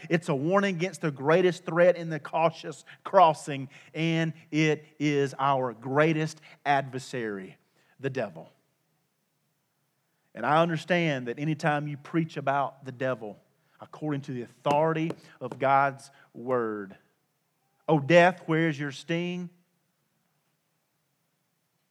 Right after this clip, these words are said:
It's under the authority of the king. We just sang about that. It answers to the king. And anytime you step into that,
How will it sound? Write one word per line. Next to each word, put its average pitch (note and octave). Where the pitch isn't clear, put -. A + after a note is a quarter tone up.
It's C3+
under D3
the C3
authority B2+
of G#2+
the A2+
king. G2
We C#3
just C#3+
sang C#3
about G#2+
that. F2+
It A#3
answers A#3+
to A#3
the E3+
king. A#3+
And C#3
anytime G3+
you F#3+
step F#3+
into F3
that, C3+